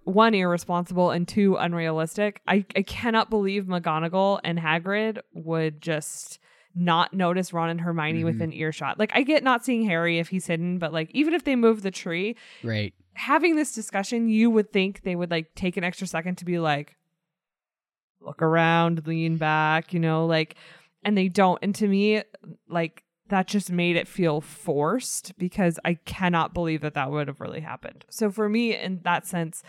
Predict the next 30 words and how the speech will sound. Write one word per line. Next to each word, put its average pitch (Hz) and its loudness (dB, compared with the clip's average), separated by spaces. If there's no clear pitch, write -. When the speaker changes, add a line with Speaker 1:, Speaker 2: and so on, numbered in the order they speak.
Speaker 1:
the 190 -2
movie 196 2
was 175 0
better 170 2
in - -4
that 165 -4
they 160 -2
were 160 -2
in 170 -4
a 165 -6
separate - -6
room 160 -4
having 165 -6
a 156 -6
discussion 156 -10
in 151 -10
a 151 -4
private 147 -2
space - -4
and 175 -2
that 151 0
no 180 2
one 170 0
was 160 -6
supposed 165 -6
to 247 -2
be 262 -2
there. 302 2
And 285 0
it, 302 -2